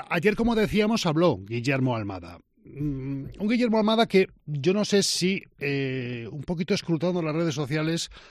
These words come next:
ha generado ahora mismo dos, eh, vertientes, eh, pero ninguna de las dos son lesivas, ninguna de las dos son, son hostiles. Hay quien realmente le agradece que haya sido, bueno, pues tan sumamente directo y humilde ayer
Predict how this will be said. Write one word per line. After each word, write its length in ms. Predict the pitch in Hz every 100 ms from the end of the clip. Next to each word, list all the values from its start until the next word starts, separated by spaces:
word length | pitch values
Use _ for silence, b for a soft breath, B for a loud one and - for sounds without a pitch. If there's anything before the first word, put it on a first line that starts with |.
| B
ha 100 | -
generado 400 | 147 175 160 170
ahora 140 | 165 147
mismo 260 | 160 180
dos, 380 | 156 139 147 -
eh, 160 | 139 120
vertientes, 840 | 107 117 - 196 196 101 - - -
eh, 80 | - 117
pero 200 | 208 190
ninguna 320 | 180 202 240
de 80 | 208
las 160 | 160
dos 180 | 175 214
son 300 | 190 202 208 - - -
lesivas, 640 | 135 135 - 180 - -
ninguna 240 | 139 196
de 80 | 214
las 100 | 175
dos 140 | 165 175
son, 140 | 165
son 180 | - 165
hostiles. 540 | 110 - 147 104 - - B B B B
Hay 160 | 147 175
quien 200 | 190 185
realmente 400 | 180 175 180 196
le 100 | 175
agradece 600 | 139 131 170 175 113 -
que 180 | - 123
haya 260 | 120 127 135
sido, 360 | - 143 143 - b b _ _ _ -
bueno, 240 | 156 180
pues 320 | - 127 - - _ _ _ _ _ -
tan 340 | 143 135 131 -
sumamente 640 | - 170 160 165 165 156
directo 800 | 135 127 135 147 190 - - 85
y 140 | - 139
humilde 420 | 127 165 165 147
ayer 360 | 143 165 156